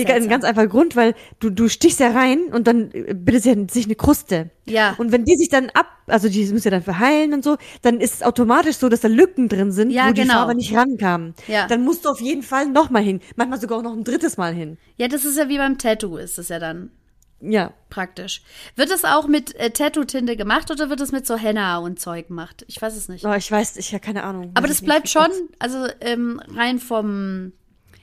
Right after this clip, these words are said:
Speaker 2: vom Grundgedanken ist es schon was, was man so vielleicht alle vier, fünf Jahre vielleicht mal wieder erfrischen sollte.
Speaker 1: Boah, da, da, ich weiß es nicht, das hab ich
Speaker 2: Okay.
Speaker 1: ja eben auch nicht gelernt, keine Ahnung.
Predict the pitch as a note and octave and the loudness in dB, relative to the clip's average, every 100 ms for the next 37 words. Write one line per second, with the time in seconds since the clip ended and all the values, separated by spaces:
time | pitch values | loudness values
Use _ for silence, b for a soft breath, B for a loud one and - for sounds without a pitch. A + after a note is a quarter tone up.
0 | b b b - G#3+ G#3 - D4 D4+ C#4+ | b b b -4 -4 -4 -2 0 0 0
1 | D#4 D#4 C#4+ B3+ B3 - C4 D4 C#4+ - | 0 2 0 -4 -4 0 2 0 -2 0
2 | B3 B3 B3+ B3+ B3 A#3+ A#3 B3 A#3 A#3+ | 0 0 -2 -2 0 0 -2 -4 -4 0
3 | A3 A3+ - A3 A3 G#3+ G#3 G3+ - A#3 | 0 0 0 0 2 2 0 -4 -8 -6
4 | A3 A3 G#3 G#3 G#3 A3+ G#3 F3 E3+ F#3 | -6 -6 -6 -2 -2 -2 -8 -10 -8 -8
5 | E3+ F3+ F3 E3 - F3 - F#3 F3 - | -10 -8 -8 -6 -8 -10 -10 -8 -8 -8
6 | E3 D#3+ F2 - _ _ _ _ _ _ | -10 -10 -14 -18 _ _ _ _ _ _
7 | _ _ _ b b b G#3 G3+ - G#3 | _ _ _ b b b 0 0 0 -8
8 | G3 G3+ G#3 - A3+ A3 G3+ F#3+ F#3 F3+ | -6 -4 -4 -2 0 0 -6 -10 -10 -10
9 | F#3 G#3+ G#3+ G3 G3 F#3 F3 - G3 G3 | -6 -4 -4 -6 -6 -12 -14 -8 -6 -4
10 | F#3+ G#3 F3+ F3+ F3 F3 | -6 -8 -8 -10 -12 -16